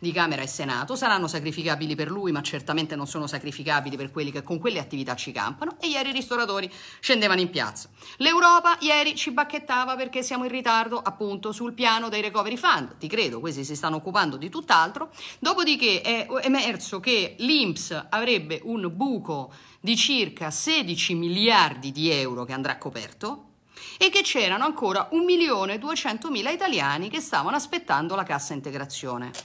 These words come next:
Fotografia della giornata di ieri. E di che si è occupato il governo nella giornata di ieri? Conte si dimette, Conte non si dimette, Conte bis, Conte ter, facciamo un nuovo governo, facciamo un altro governo, quanti sono i responsabili, contiamo i responsabili. E questo vuol dire secondo voi avere un governo?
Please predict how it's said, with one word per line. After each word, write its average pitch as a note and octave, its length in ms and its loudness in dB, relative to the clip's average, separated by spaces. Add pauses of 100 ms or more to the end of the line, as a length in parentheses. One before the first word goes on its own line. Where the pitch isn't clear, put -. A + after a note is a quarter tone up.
(480)
Fotografia C#4+ 560 -2
della G#3 180 0
giornata E3 320 -6
di D3 140 -8
ieri. A2+ 480 -10 (360)
E D#4 120 -2
di D#4+ 100 0
che E4+ 120 -2
si - 120 -4
è A#3+ 40 0
occupato C3 420 -6
il B2 80 -10
governo B2 420 -8
nella B2+ 220 -10
giornata B2+ 420 -10
di B2 140 -10
ieri? B2+ 440 -12 (1500)
Conte E3 280 -6
si F#3 140 -6
dimette, G#3+ 420 -4
Conte D3 260 -6
non C#3 120 -4
si C3+ 160 -8
dimette, A#2+ 480 -8
Conte C#3+ 360 -6
bis, F#3 460 -6
Conte C#3+ 300 -8
ter, A#2 320 -12
facciamo D#3+ 380 -6
un E3 40 -4
nuovo E3 220 -4
governo, G#3+ 440 -4
facciamo E3+ 280 -6
un D#3 60 -2
altro D3 240 -6
governo, A#2+ 460 -8
quanti F#3+ 300 -4
sono F#3 160 -4
i F3 60 -2
responsabili, G3+ 760 0
contiamo E3 340 -6
i C#3+ 40 -4
responsabili. C3 800 -10
E F3 100 -16
questo B3+ 240 -10
vuol F#3 140 -6
dire G3 160 -8
secondo D#3+ 300 -6
voi G#3 140 -8
avere C#3+ 180 -8
un C3+ 80 -6
governo? B2 640 -10